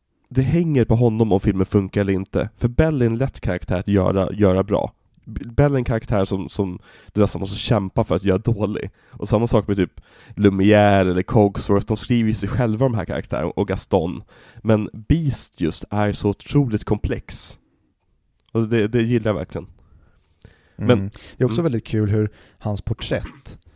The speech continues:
Speaker 2: i det, då ser, då är han mer icke, alltså, han ser mer ut som en riktig live action person
Speaker 1: Mm.
Speaker 2: än vad,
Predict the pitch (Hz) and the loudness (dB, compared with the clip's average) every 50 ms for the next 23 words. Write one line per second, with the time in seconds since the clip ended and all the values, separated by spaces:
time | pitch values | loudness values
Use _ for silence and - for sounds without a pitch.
0 | _ _ _ _ - - _ _ _ _ - 117 104 107 147 156 123 101 92 98 | _ _ _ _ -20 -20 _ _ _ _ -8 -8 -2 -2 -2 0 0 -2 -2 -4
1 | - _ _ _ - 110 - - 139 147 - 117 117 117 131 147 139 127 127 147 | -8 _ _ _ -4 -4 -2 -2 -4 -4 -2 -2 -2 0 0 0 0 -2 -2 -2
2 | 165 180 170 156 135 123 120 - - _ _ _ _ _ _ _ _ _ _ _ | -2 -2 -2 -4 -4 -4 -6 -8 -10 _ _ _ _ _ _ _ _ _ _ _
3 | - 127 - - _ _ _ _ _ - 110 104 104 - 110 104 110 104 101 - | -4 -4 -4 -6 _ _ _ _ _ -4 -2 -2 0 0 0 0 0 -2 -2 -6
4 | - 107 113 117 120 - - 139 123 135 151 147 127 107 104 101 - - 104 101 | -8 -6 -6 -6 -6 -4 -6 -6 -4 -4 -4 -2 -2 -2 -4 -4 -6 -6 -4 -4
5 | 101 104 - 101 101 117 - - - - - - 135 120 107 110 104 101 98 101 | -4 -4 -6 -6 -8 -8 -8 -8 -14 -16 -10 -8 -8 -6 -6 -6 -6 -6 -6 -6
6 | 101 - 101 - _ - - - 104 95 95 92 92 _ - 110 101 - - 139 | -6 -6 -8 -8 _ -14 -8 -6 -4 -4 -4 -6 -8 _ -4 -4 -4 -2 -4 -4
7 | 120 98 95 92 85 104 104 104 98 95 92 92 90 92 92 92 95 - - - | -4 -2 -4 -4 -4 -2 -2 -2 -2 -2 -4 -4 -4 -4 -4 -6 -8 -10 -14 -20